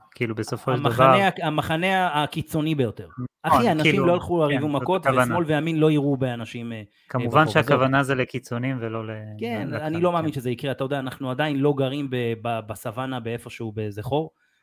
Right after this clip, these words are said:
Speaker 2: אה, ה-, המדינה עדיין נאורה, רוב האנשים פה משכילים, מבינים את ההשלכות של כל דבר,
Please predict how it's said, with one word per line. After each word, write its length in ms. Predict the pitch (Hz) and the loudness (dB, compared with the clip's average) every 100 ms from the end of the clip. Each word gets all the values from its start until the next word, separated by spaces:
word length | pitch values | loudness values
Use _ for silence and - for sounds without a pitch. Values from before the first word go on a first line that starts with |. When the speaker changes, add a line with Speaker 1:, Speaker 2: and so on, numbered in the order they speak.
| _ | _
Speaker 2:
אה, 60 | 113 113 110 110 | -10 -8 -6 -6
ה-, 460 | 110 113 117 131 | -8 -10 -12 -6
המדינה 380 | 120 117 123 139 | -4 -2 0 0
עדיין 280 | 131 135 127 | 0 0 -2
נאורה, 420 | 113 113 147 139 - _ _ | 0 2 2 0 -6 _ _
רוב 240 | 117 147 147 | 0 0 2
האנשים 340 | 135 117 135 | -2 -6 -6
פה 120 | 127 | -4
משכילים, 680 | 117 104 - 123 143 156 131 _ _ - | -6 -6 -8 -6 -2 -2 -4 _ _ -14
מבינים 320 | 107 135 156 | -8 -6 -4
את 100 | 156 | -2
ההשלכות 480 | 120 - 110 143 156 | -4 -4 -4 -2 -2
של 140 | 151 | -4
כל 180 | - 135 | -4 -2
דבר, 300 | 131 120 | -2 -2